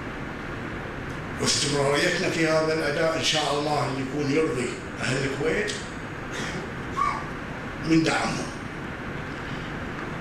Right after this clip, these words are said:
إحنا دولة مؤسسات، القانون ثم القانون ثم القانون.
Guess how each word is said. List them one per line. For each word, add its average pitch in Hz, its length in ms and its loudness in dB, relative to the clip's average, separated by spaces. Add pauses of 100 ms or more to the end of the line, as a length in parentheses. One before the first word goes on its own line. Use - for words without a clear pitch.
(500)
إحنا 190 220 4
دولة 208 200 6 (160)
مؤسسات، 185 520 2 (3000)
القانون 165 680 6 (600)
ثم 170 160 0
القانون 170 500 4
ثم 175 220 0
القانون. 160 480 4